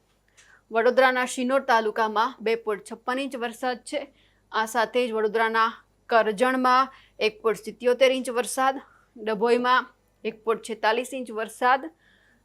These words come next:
અરવલ્લીના ભિલોડામાં એક પોઇન્ટ ત્રીસ ઇંચ વરસાદ નોંધાયો છે. અને જે ખાસ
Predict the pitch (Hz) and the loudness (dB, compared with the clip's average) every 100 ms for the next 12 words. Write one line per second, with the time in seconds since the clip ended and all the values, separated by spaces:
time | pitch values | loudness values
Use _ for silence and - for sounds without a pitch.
0 | - 254 262 294 302 311 277 254 254 254 | 4 6 8 6 8 8 8 6 4 6
1 | 233 233 254 269 233 - 240 233 247 294 | 6 4 2 2 0 0 0 0 -4 -4
2 | 240 247 226 220 202 190 220 208 196 196 | -4 -8 -6 -4 -6 -2 -2 -2 -4 -4
3 | 196 202 208 320 - _ _ _ _ _ | -4 -4 -2 -2 -2 _ _ _ _ _
4 | _ _ - - 220 247 220 233 269 233 | _ _ -20 -4 0 0 0 0 4 4
5 | 226 | 4